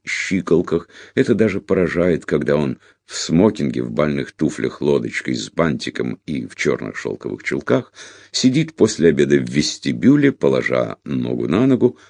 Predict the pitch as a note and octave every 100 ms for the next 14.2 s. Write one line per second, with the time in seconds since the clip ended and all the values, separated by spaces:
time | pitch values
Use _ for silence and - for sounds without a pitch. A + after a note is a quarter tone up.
0 | _ - C#2 A#1 A1+ - D2 B1 F#2+ A#2
1 | A2 - - - - C#2 C#2+ B1 A#1+ -
2 | - - - _ _ - - - - -
3 | B2+ G#2 D2 B1+ G#1+ _ _ _ _ -
4 | C#2 C#2+ G2+ F2+ E2 D#2+ D2+ F2 D#2 D2+
5 | - G2 F#2 E2 - G#2+ F2 E2+ - D2+
6 | C#2 A#1 C#2+ C#2 B1+ B1 B1+ - C2+ A#1+
7 | B1 A#1+ A#1 - G2 A#2+ C#2+ C2 B1 -
8 | C2+ B1 - A#1 A#1 - F2 B2 A#2 -
9 | - F2+ C2+ B1+ B1 B1 A#1+ B1 B1 A#1+
10 | F2 B2 A#2+ F2 C2+ B1+ - B1 A#1 A#1+
11 | A1+ A#1 G#2+ B2 G#2+ F#2 - - - G2+
12 | C3+ - - A#2 A2 G2+ G#2 G2 - F#2
13 | D#2+ - F#2+ - - D#2+ E2 D#2 - F2+
14 | E2+ D#2+